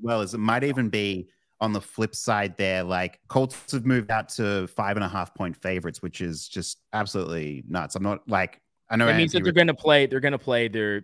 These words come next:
Speaker 2: their two, their one and two. They're one and one B.
Speaker 1: Yeah, I mean, it shows, I mean, like, Gardner Minshew is absolutely fine to play in preseason football as
Speaker 2: Mm-hmm.
Speaker 1: well. It's moving off. And so, yeah, I mean, I wouldn't mind even just, like,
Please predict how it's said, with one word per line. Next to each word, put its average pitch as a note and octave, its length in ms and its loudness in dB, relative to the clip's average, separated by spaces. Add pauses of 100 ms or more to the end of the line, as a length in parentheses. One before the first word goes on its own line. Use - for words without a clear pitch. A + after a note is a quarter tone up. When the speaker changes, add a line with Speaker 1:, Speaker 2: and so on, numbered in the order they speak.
Speaker 2:
their G2 360 -4 (380)
two, A2+ 360 -2
their A#2 140 -4
one G#2+ 220 -4
and F#2+ 140 -8
two. F2 260 -10 (120)
They're A#2 100 -2
one A#2+ 200 2
and G#2+ 140 -2
one G2+ 240 -2
B. F2+ 360 -8
Speaker 1:
Yeah, A#2 360 4
I A2+ 100 0
mean, G#2+ 200 4
it G#2 100 0
shows, A#2+ 340 -2 (120)
I A#2 100 0
mean, G#2+ 260 0
like, A2+ 180 -2 (360)
Gardner A#2 240 0
Minshew F2+ 500 -4 (360)
is F2+ 260 -6
absolutely F#2+ 440 -4
fine F2 420 -4
to - 160 -6
play E2+ 340 -6
in D#2 240 -8
preseason E2 580 -8
football D2+ 540 -8 (140)
as F2+ 180 -2
Speaker 2:
Mm-hmm. A2 80 -8
Speaker 1:
well. D#2+ 340 -4 (160)
It's - 100 -4
moving A2+ 260 4
off. B2 140 0
And G#2 120 -2
so, B2 300 2 (240)
yeah, A#2 260 4
I A#2 80 2
mean, B2 160 2
I A#2 100 0
wouldn't C#3 240 2
mind A2+ 300 2
even G#2+ 220 0
just, G#2 180 -4
like, G2+ 320 0